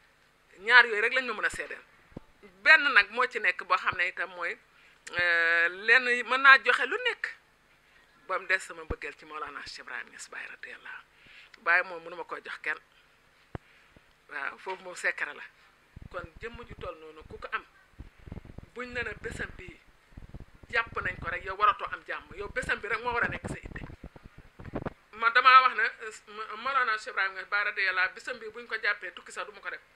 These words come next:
Amul dara lu may programme ci diggante siyaare Baye, amul dara lu ma ciy programme. Ndax man yi sama yitte yëpp mooy xidmaal Baye rek.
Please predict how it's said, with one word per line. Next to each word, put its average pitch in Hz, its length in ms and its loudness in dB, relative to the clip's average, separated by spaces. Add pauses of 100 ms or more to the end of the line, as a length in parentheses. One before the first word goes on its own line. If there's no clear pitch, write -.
(1120)
Amul 247 300 0
dara 311 200 4
lu 285 100 -2
may 254 160 6
programme 233 500 4
ci - 80 -14
diggante 202 560 -8
siyaare 269 380 8
Baye, 160 240 -2 (440)
amul 233 240 -2
dara 302 180 6
lu 277 100 -2
ma 240 80 -2
ciy 226 120 -12
programme. 170 460 -12 (1900)
Ndax 226 280 2
man 226 260 -6 (120)
yi 220 100 -18
sama 277 240 -4
yitte 254 280 -8
yëpp 302 240 -4 (880)
mooy 214 140 -4
xidmaal 165 400 -8
Baye - 240 -16
rek. 147 100 -20